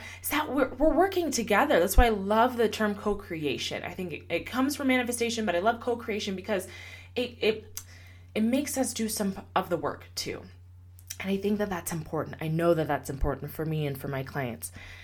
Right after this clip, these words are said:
right? If you are not actually ready, I'm going to my keynote speaker example right now. If you're not actually ready for anybody to book you, right? If you don't have, if you haven't practiced, if you don't know how much you're going to charge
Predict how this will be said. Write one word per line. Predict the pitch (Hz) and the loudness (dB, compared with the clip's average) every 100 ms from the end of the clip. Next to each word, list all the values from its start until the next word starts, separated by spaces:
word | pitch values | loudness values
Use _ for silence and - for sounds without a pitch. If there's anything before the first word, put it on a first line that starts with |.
| - 180 | -12 -6
right? | 190 | -4
If | 185 185 | -4 -4
you | 196 233 294 | -2 4 6
are | 302 262 214 | 8 8 6
not | 208 247 233 | 4 2 2
actually | 190 220 - 180 156 160 285 - - - - 175 | 0 0 -2 -4 -2 -2 -2 -6 -14 -20 -20 -4
ready, | 202 202 143 180 | 0 2 0 -2
I'm | 170 | 0
going | 165 170 | -2 0
to | 185 | -4
my | 185 | -4
keynote | 165 220 196 185 | -4 -4 -2 -2
speaker | - 190 165 180 165 | -4 -6 -4 0 0
example | - - 175 160 139 | 0 -4 -6 -4 -4
right | 92 - 156 | -4 -6 -8
now. | 117 123 220 - - | -6 -6 -10 -14 -8
If | 220 | 0
you're | 302 | 4
not | 381 403 | 4 2
actually | 294 - 320 | -2 0 0
ready | 190 170 | 2 0
for | 214 190 | 0 -2
anybody | 202 185 160 | -2 -2 -4
to | 151 | -6
book | 135 156 170 - | -8 -8 -8 -6
you, | 294 381 415 - | -6 -4 -6 -8
right? | 226 254 349 381 - - - - | -6 -4 -4 -6 -16 -20 -20 -2
If | 214 185 | 0 0
you | 202 269 | 2 6
don't | 294 247 - | 6 4 2
have, | 214 196 - - | 2 2 -2 -6
if | |
you | 190 | 0
haven't | 220 180 - | 2 0 2
practiced, | 285 311 311 311 285 277 - - - - - - - 190 | 4 4 4 6 8 8 4 -4 -14 -18 -20 -20 -4 -2
if | 190 | 0
you | 202 | 2
don't | 202 196 185 - - - - - | 6 6 6 0 -8 -20 -20 -2
know | 190 | 0
how | 185 185 | 2 2
much | 185 175 | 2 0
you're | 175 | 0
going | 160 147 | 2 2
to | 143 | 0
charge | 139 - 185 175 220 - | -4 2 4 6 4 -2